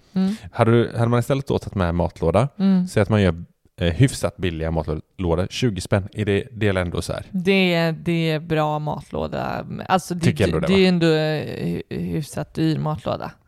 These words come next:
Speaker 2: Eh, nej, det tror jag inte. Men, eh, nej, det tror jag verkligen inte.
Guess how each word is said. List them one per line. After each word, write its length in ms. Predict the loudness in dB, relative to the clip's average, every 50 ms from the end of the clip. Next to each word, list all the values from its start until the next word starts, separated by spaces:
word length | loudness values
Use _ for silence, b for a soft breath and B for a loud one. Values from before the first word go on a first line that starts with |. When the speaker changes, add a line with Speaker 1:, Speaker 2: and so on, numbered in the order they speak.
| _ -14
Speaker 2:
Eh, 100 | -14 -14 -14 -14 _ _ _ _ _ _ -2
nej, 160 | 2 4 4
det 60 | 4
tror 140 | 2 0 -2
jag 60 | -2
inte. 100 | -4 -8 B B B B B B B B
Men, 300 | B 4 4 6 6 4
eh, 160 | 4 4 2 2
nej, 140 | 2 2 2
det 60 | 4
tror 100 | 4 2 2
jag 40 | 2
verkligen 260 | 0 -2 -4 -4 -4
inte. 180 | -4 -6 -10